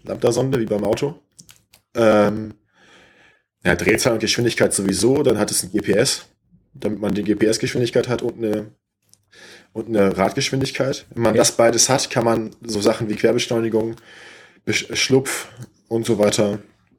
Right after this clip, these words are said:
Speaker 1: und Beschleunigung nach vorne und hinten sich auch noch ausrechnen. Ja. Und dann kann man aus diesen Daten eben auch das Setup fürs Kart machen, weil man kann an einem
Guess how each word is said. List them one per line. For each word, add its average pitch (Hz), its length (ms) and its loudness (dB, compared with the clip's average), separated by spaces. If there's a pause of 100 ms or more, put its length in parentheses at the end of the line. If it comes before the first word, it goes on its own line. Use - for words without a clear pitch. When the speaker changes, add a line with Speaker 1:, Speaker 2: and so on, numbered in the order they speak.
(140)
Speaker 1:
und 95 140 -6
Beschleunigung 104 500 0
nach 98 120 -2
vorne 101 200 -2
und 101 100 -4
hinten 117 360 -4 (240)
sich 107 180 -6
auch 110 80 4
noch 113 140 2
ausrechnen. 113 520 0 (960)
Ja. 92 320 2 (1300)
Und 101 320 -8 (160)
dann 104 220 0
kann 110 160 -2
man 101 320 -2
aus 110 160 -4
diesen 107 240 -2
Daten 95 340 2
eben 95 220 0
auch - 180 -2
das - 160 -2
Setup 90 240 -2
fürs - 160 -6
Kart 82 240 -6
machen, 82 200 -14 (340)
weil 82 340 -4 (1400)
man - 180 0
kann 139 320 0
an 123 100 -4
einem 120 80 -4